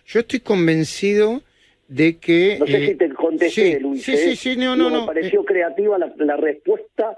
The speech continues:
Speaker 1: sí,
Speaker 2: pero
Speaker 1: no.
Speaker 2: no sé si es satisfactoria.
Speaker 1: No, no, es que yo creo que es el nudo de la cuestión, eh, creo que es el nudo de la cuestión, porque ayer en, en el discurso de Massa, Massa apuntaba efectivamente a eso, a, a gente que,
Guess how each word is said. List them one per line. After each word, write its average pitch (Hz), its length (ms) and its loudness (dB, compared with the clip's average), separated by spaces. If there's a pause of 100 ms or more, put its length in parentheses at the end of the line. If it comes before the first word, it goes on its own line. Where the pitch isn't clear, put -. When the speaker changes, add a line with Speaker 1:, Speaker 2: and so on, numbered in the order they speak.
Speaker 1:
sí, 170 260 -2
Speaker 2:
pero 165 140 0
Speaker 1:
no. 240 220 -2
Speaker 2:
no 160 160 -2
sé - 200 -2
si 170 120 0
es 175 100 -2
satisfactoria. 156 580 -4
Speaker 1:
No, 233 120 2
no, 220 200 -4
es 156 140 -6
que 170 160 -2
yo 202 160 -4
creo 226 180 -2
que 190 100 -2
es - 120 -6
el 160 160 -2
nudo 190 240 2
de 160 60 0
la 143 120 -4
cuestión, 139 600 -4
eh, 131 100 -8
creo 175 240 0
que 175 60 -2
es - 100 -4
el 151 100 -2
nudo 170 160 0
de 156 60 0
la 135 140 -2
cuestión, 139 420 -2
porque 123 360 -4
ayer 202 500 0
en, 131 240 -4
en 135 140 -2
el 127 120 -4
discurso 175 460 -2
de 160 80 2
Massa, 135 420 -4 (460)
Massa 226 380 -2
apuntaba 208 680 -2 (320)
efectivamente 196 840 -2
a 180 80 0
eso, 147 520 -4
a, 143 120 -4
a 147 200 -6
gente 160 540 -2
que, 160 300 0